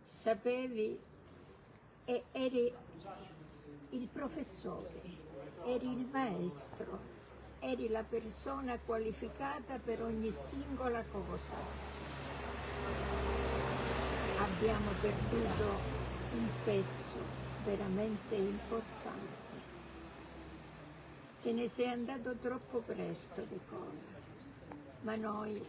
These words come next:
non ti dimentichiamo. Ogni anno puntualmente siamo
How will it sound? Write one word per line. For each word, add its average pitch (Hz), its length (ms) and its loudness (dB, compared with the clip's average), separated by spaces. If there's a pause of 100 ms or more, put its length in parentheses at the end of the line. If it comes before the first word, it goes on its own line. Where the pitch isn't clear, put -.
non 220 320 2
ti 214 180 -2
dimentichiamo. 202 1160 -2 (540)
Ogni 202 300 -2
anno 226 420 0
puntualmente 208 1040 -4
siamo 175 400 -4